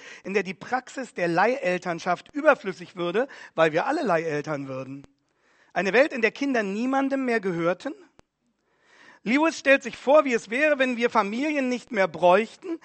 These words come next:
weil die Gesellschaft ausreichend Fürsorge und Nähe spendete. Sie schreibt von Polymutterschaften, also Mehrfachmutterschaften,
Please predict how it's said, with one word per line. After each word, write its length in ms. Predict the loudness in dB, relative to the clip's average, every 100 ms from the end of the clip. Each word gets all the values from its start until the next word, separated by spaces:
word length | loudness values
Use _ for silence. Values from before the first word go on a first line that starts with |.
| -10 2
weil 140 | 2
die 80 | 2
Gesellschaft 680 | -2 6 6 6 2 0 2
ausreichend 680 | 2 2 2 2 2 -10 -10
Fürsorge 500 | -4 0 2 2 2
und 140 | -4
Nähe 240 | -2 -2
spendete. 640 | -2 -4 -4 -2 -4 -6 -10
Sie 120 | -10
schreibt 380 | -2 2 2 0
von 300 | -4 -2 -6 -16 -18 -2
Polymutterschaften, 1300 | 2 2 2 0 2 2 2 2 4 0 0 -10 -10
also 160 | -8
Mehrfachmutterschaften, 1040 | 0 0 0 -4 -6 -6 -4 -4 -6 -8